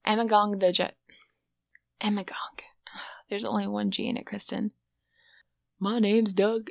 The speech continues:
Emagong, owner of the Dimsdale Emagong." Let's do this again. In the Congo, the Nyanga peop-,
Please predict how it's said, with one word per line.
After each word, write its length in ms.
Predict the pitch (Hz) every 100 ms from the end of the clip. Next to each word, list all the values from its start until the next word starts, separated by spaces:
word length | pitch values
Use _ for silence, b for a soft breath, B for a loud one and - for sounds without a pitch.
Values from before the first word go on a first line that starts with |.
| 254
Emagong, 600 | 254 208 170 165 151 156 -
owner 280 | 196 208
of 80 | 214
the 80 | 202
Dimsdale 480 | 226 233 220 226 220
Emagong." 640 | 240 208 165 156 156 151 165 B B B _ _ _ _ _ _ _ _ _ _ _ _
Let's 160 | - -
do 120 | 175 170
this 140 | 165
again. 300 | 160 180 175 _ _ _ _ _ _ _ _ _ _ _ _ _ _ _ _ _ _ _ _ _ _ _ _ _ _ _ _ _ _ _ _ _ _ _ _ _
In 140 | 214 220
the 100 | 190
Congo, 520 | 208 220 196 170 170
the 100 | 170
Nyanga 420 | 170 185 202 185
peop-, 240 | 175 165